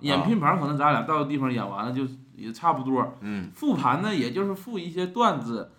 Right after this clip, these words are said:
Speaker 1: 也不会复一些什么这个整场哪个细节或怎么样的。
Speaker 2: 啊。
Speaker 1: 但是这个专场呢，其实，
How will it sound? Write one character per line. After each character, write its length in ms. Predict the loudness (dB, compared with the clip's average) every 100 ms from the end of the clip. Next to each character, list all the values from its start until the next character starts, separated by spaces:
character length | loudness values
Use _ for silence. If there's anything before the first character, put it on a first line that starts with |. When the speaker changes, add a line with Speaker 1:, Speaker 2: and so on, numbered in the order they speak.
| _
Speaker 1:
也 120 | -4 -4
不 160 | -2
会 120 | 0
复 200 | 0 -2
一 140 | -6 -4
些 220 | -2 0
什 120 | 0
么 360 | 0 0 0 -4
这 120 | -8 -6
个 220 | -4 -6
整 220 | -6 -8
场 200 | -4 -4
哪 80 | -4
个 100 | -6
细 280 | -6 -8 -4
节 140 | -4
或 160 | -2 -4
怎 140 | -6
么 120 | -6
样 240 | -4 -2 -4
的。 140 | -10 _
Speaker 2:
啊。 320 | -6 -4 -4 -8 -6
Speaker 1:
但 160 | -2
是 140 | 0 2
这 80 | 2
个 80 | 2
专 240 | 2 2
场 280 | 4 2 2
呢， 100 | -4
其 200 | -2 -2
实， 360 | 0 0 -2